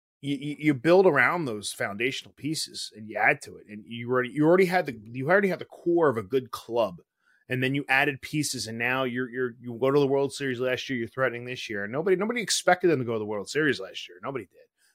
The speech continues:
But now the expectations are high, and they should expect to get back. The same thing is with this, this Flyers team. You're going to talk about a team here that's probably going to surprise a lot of people at how competitive and how good they are because they're gonna be a well-coached group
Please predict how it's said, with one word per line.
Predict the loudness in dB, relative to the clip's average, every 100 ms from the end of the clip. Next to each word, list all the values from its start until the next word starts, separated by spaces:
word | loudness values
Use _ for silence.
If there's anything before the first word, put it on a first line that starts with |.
| _
But | 2
now | 2
the | 4
expectations | 2 0 0 0 0 -4
are |
high, | 0 2 0 -4 _ _ _ _ _ _
and | -6
they | -6
should | -6 -10
expect | -6 4 4
to | 2
get | -12
back. | -14 -20 _ _ _ _ _ _ _ _ _ _
The | -2
same | 2 2 4
thing | 4 4
is | 2
with | -4 -2
this, | -2 -2 -4 -8
this | -16
Flyers | -4 2 6 6 4
team. | -2 -14 -20 _ _ _ _ _ _ _ _ _ _ _
You're | 4 6 8
going | 6 4
to | -2
talk | -2 0 2
about | 2 0
a |
team | -2 -6 -6
here | -4 -4 0
that's | -2 -4
probably | -6 2 2 4
going | 2 0
to |
surprise | -2 2 2 2
a |
lot | -2
of | -2
people | -4 -2 -2
at | -2
how | -4
competitive | -8 -2 0 0 -2
and | -6
how | -4
good | 0 0
they | 4
are | 2
because | 2 -4 -10
they're | -8
gonna | -8
be | -6
a | 0
well-coached | 2 2 2 0 0 -6
group | 2 4 2